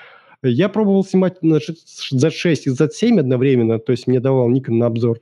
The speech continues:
э, с-, седьмую, по-моему. Да, было такое. В принципе, было нормально. Но тоже тебе надо постоянно задумываться там на секунду, на мгновение, а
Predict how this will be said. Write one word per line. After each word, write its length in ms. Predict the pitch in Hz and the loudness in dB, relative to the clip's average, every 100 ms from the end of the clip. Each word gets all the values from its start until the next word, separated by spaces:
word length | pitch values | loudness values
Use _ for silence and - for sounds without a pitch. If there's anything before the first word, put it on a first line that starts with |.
| _ | _
э, 300 | 117 113 120 | -6 -2 -4
с-, 200 | 117 - 143 | -6 -8 -8
седьмую, 500 | - 139 147 220 175 | -4 0 2 2 2
по-моему. 640 | 151 131 127 117 110 104 _ _ | 0 0 0 0 -2 -4 _ _
Да, 360 | 135 123 110 117 | 0 0 0 -2
было 260 | 135 123 117 | -2 0 0
такое. 380 | - 131 117 - - - - | -2 0 -2 -4 -14 -20 -4
В 40 | |
принципе, 280 | - 233 175 | 0 0 2
было 120 | 170 | 0
нормально. 540 | 156 147 123 110 113 - _ _ _ _ | 2 0 0 -2 -6 -8 _ _ _ _
Но 160 | 147 175 | 0 0
тоже 320 | 220 202 156 | 0 0 -2
тебе 160 | 147 160 | -2 0
надо 340 | 147 143 139 | 2 2 0
постоянно 680 | 135 - 135 - 151 127 135 - 143 | -2 -4 -4 0 0 0 -4 -2 -2
задумываться 600 | 139 160 147 127 120 - | 0 2 2 0 -4 -4
там 160 | 117 | 0
на 60 | 117 | 0
секунду, 460 | 135 131 156 143 120 | -2 0 0 2 2
на 100 | 117 | 0
мгновение, 760 | 117 123 147 147 123 123 117 | 0 2 2 2 2 0 -2
а 640 | - 123 117 120 117 123 | -4 -2 0 0 0 -2